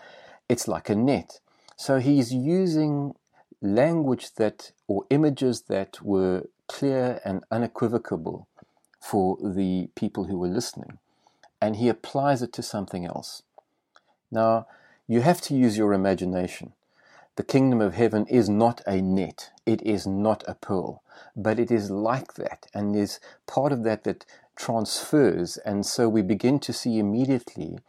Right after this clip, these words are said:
the connections of what Jesus is saying. Now, back to your picture of God. How do you picture God?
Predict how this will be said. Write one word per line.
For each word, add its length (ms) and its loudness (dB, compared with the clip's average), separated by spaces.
the 140 -4
connections 800 -4
of 60 -8
what 220 -2
Jesus 360 -2
is 140 -8
saying. 380 -4
Now, 260 -2
back 340 2
to 100 0
your 200 4
picture 380 -10
of 100 -14
God. 300 -14
How 180 2
do 80 4
you 240 4
picture 380 -4
God? 380 -6